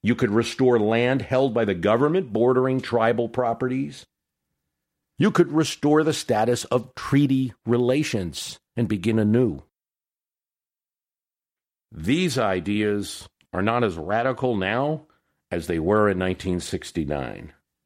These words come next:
But as Deloria moved through a variety of colleges, Western Washington University, U C L A, Colorado College, and eventually the University of Colorado, he frustrated professors who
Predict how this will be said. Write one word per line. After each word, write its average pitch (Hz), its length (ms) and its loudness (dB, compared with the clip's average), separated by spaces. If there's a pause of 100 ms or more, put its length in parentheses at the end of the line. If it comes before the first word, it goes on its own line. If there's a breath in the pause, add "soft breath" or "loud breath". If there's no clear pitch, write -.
(240)
But 98 100 2
as 135 240 2
Deloria 160 560 4
moved 151 380 4
through 98 600 2
a 95 60 -4
variety 107 760 2
of 87 180 -4
colleges, 101 840 -4 (720)
Western 87 400 0
Washington 87 420 -2
University, 80 800 -4 (580)
U 90 180 2
C 98 280 0
L 85 220 0
A, 78 340 -4 (800)
Colorado 107 500 2
College, 95 480 -2
and 92 80 -2
eventually 87 600 0 (200 loud breath)
the 87 80 -2
University 82 580 0
of 76 120 -6
Colorado, 73 680 -4 (260)
he 120 80 -2
frustrated 87 760 -6
professors 73 720 -8
who 87 240 -6